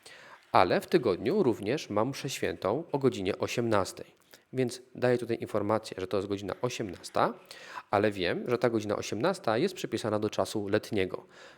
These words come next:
Więc w określeniu czasu, kiedy to jest, wciskam czas letni. Wiem też, że w mojej parafii jest,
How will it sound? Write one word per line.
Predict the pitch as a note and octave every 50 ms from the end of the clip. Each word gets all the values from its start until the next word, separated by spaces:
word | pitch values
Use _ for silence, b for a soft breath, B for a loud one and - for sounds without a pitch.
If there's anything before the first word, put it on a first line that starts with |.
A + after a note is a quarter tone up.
| B B
Więc | C3 C3 E3 G3 A3 G3+ - - - - _ _ _ _ _ _ _ _ _ _ _
w | _ - - -
określeniu | C#3 - - C#3 A#2+ - C3 A#2 G#2+ G2+
czasu, | - - G2+ - - F2+ F2+ F2+ - - b b b b
kiedy | b - A#2+ G#2 F#2+
to | - - A2+
jest, | D#3+ G#3+ G#3 - - - - -
wciskam | - - - D3 - - B2+ G#2+
czas | - - - -
letni. | - - - - - - - - _ _ - B B B B B B B B B B B
Wiem | G#2 G#2 G2 F2+ E2+ E2+
też, | - - A#2+ E3 - - - - - _ -
że | - G#2 F#2+ F#2+ G2 A#2 D#3 G3 G#3+ - - _ -
w | G#2+ G#2 G#2+ G#2+ G#2+ A2 G#2+ G#2+ G#2+ A2
mojej | A2+ A2+ G#2+ G2+
parafii | - F2 E2+ F2 F2+ F#2 - - F3+ A3+ C4+ -
jest, | - A2+ A2 A2 - - -